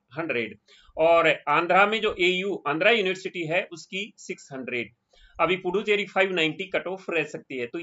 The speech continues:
ये जो कट ऑफ मैंने आपको बताई, ये expected कट ऑफ है state की, लेकिन ये depend करेगा seat increase पर,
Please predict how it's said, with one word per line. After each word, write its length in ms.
ये 200
जो 120
कट 200
ऑफ 180
मैंने 240
आपको 280
बताई, 260
ये 380
expected 680
कट 160
ऑफ 200
है 140
state 320
की, 180
लेकिन 280
ये 120
depend 340
करेगा 380
seat 500
increase 580
पर, 240